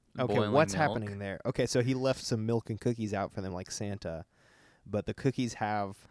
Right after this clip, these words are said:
Speaker 1: shark bites taken out of them, and the milk is <laughs> boiling.
Speaker 2: And the cookie that Lava Girl ate was,
Speaker 1: <laughs> Oh,
Speaker 2: ooh.
Speaker 1: that was just like the shot from Hereditary <laughs> where,
Speaker 2: Yeah.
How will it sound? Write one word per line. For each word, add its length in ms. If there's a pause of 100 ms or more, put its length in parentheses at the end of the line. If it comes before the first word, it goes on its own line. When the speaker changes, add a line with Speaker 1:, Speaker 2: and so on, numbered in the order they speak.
(360)
Speaker 1:
shark 580 (320)
bites 420
taken 360
out 220
of 140
them, 340 (420)
and 200
the 60
milk 340
is 160
<laughs> 160
boiling. 480 (560)
Speaker 2:
And 180
the 480
cookie 320
that 160
Lava 380
Girl 320
ate 200
was, 140
Speaker 1:
<laughs> 140
Oh, 200
Speaker 2:
ooh. 500
Speaker 1:
that 180
was 200
just 220
like 160
the 100
shot 300
from 220
Hereditary 920
<laughs> 20
where, 220 (300)
Speaker 2:
Yeah. 380